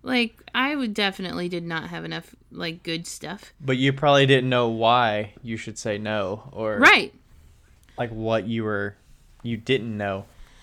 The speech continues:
Speaker 1: Right.
Speaker 2: You don't know what you don't know, right? <laughs> So
Speaker 1: Exactly. And, but doing that, you know, being, uh, in that situation sure as hell taught me stuff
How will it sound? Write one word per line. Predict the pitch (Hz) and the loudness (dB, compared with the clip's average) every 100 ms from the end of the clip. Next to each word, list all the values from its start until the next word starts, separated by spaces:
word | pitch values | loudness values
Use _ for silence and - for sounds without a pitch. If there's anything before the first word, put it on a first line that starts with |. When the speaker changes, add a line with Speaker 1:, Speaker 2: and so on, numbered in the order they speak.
| - - | -20 0
Speaker 1:
Right. | 403 294 - | 4 4 4
Speaker 2:
You | |
don't | 120 113 | 2 2
know | 117 | -2
what | 107 | -2
you | 110 | -4
don't | 98 95 | -6 -4
know, | 107 95 | -4 -4
right? | 98 - - | -4 -6 -8
<laughs> | |
So | - 143 143 | -2 2 4
Speaker 1:
Exactly. | 330 269 320 392 302 269 - | 2 2 2 2 0 -2 -2
And, | 254 277 269 262 - _ _ _ - | 0 0 0 -2 -6 _ _ _ 0
but | 247 330 277 - _ - - 196 | 2 4 2 -6 _ -20 -14 -4
doing | 254 330 330 277 269 - | -2 0 0 -2 -2 -6
that, | 202 220 233 220 - - _ _ | -2 0 2 -2 -6 -20 _ _
you | 220 | -6
know, | 208 196 | -4 -4
being, | 190 208 220 226 220 208 - - | -6 -6 -4 -2 -4 -6 -10 -12
uh, | 180 175 - | -8 -8 -4
in | 208 220 | -2 0
that | 190 180 | -2 -4
situation | 202 196 175 226 254 202 202 | -8 -6 -4 -4 -4 -6 -8
sure | - 208 | -8 -8
as | 202 202 | -6 -6
hell | 185 | -10
taught | 185 190 226 | -6 -8 -6
me | 208 | -8
stuff | 196 - 165 220 | -10 -8 -8 -8